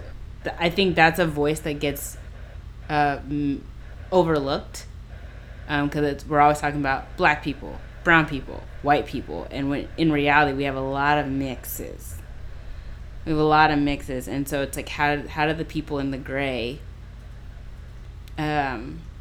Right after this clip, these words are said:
address and process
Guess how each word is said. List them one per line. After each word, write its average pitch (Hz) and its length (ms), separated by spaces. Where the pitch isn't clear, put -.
address 151 800
and 139 360
process 135 920